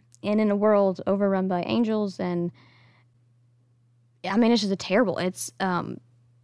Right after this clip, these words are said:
it's not safe anywhere. If angels find you, they will probably kill you.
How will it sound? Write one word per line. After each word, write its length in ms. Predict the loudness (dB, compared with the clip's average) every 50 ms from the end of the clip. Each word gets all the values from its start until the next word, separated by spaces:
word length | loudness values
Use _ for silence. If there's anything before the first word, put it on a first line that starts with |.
| -4
it's 180 | -4 -4 -2 0
not 240 | -2 -2 -2 -2 -6
safe 360 | -6 -4 -2 -2 -2 -4 -4
anywhere. 540 | -4 -2 0 0 2 2 2 2 2 0 -4 _ _ _ _ _ 0
If 140 | 0 0 0 0 0
angels 340 | 0 2 2 0 0 0
find 240 | 0 0 0 0 2
you, 120 | 2 2 2
they 140 | 4 4
will 80 | 2 2
probably 320 | 2 0 0 2 2 0
kill 200 | 0 2 0 2
you. 200 | 2 2 0 -2